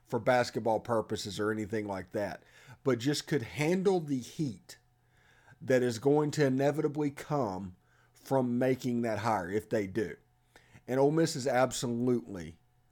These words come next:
in that realm. Mississippi State would be, the state of Mississippi would be perfect for that because they would be able to handle it. There is apparatuses in place to deal with negative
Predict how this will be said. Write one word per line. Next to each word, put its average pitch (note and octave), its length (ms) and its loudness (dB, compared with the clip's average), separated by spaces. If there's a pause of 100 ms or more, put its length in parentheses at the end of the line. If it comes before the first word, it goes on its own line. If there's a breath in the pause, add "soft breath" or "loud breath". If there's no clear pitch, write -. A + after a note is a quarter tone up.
(440)
in A2+ 120 -2
that G#2+ 160 -2
realm. F#2+ 320 -6
Mississippi C#3 320 -4
State C3 320 2
would G#2 140 -4
be, G#2 80 -4
the G#2+ 260 -6
state E3 300 2
of F3 80 2
Mississippi D3+ 600 -2
would A#2 220 2
be A2+ 100 -2
perfect C#3+ 420 -2
for A#2+ 100 -2
that A2+ 180 0
because A2 300 -6
they A#2+ 100 2
would A2+ 180 0
be A#2+ 160 0
able A#2+ 240 -2
to G#2 280 -10
handle A2 420 -4
it. - 160 -16 (300 loud breath)
There B2 260 4
is A#2 80 -2 (120)
apparatuses C#3 920 2
in G#2 160 -4
place B2 400 2
to A2 120 -4
deal A2+ 280 2
with G#2+ 300 0 (380 soft breath)
negative C3 840 4